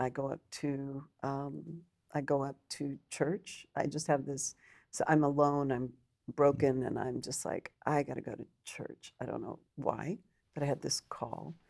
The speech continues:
So I go up and it's dark. It's ten o'clock at night. I'm just hoping, like, I can get in. I don't even really know what I'm gonna do when I get there, because at that point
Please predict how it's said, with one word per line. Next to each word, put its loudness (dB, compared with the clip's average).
So 6
I 12
go 12
up 2
and 0
it's -4
dark. 2
It's -6
ten 4
o'clock 0
at -2
night. -2
I'm 0
just 0
hoping, 2
like, -2
I 4
can -4
get 2
in. -6
I 8
don't 12
even 4
really 4
know 2
what 0
I'm -2
gonna -6
do -2
when 0
I 2
get 0
there, 0
because 8
at 8
that 10
point 4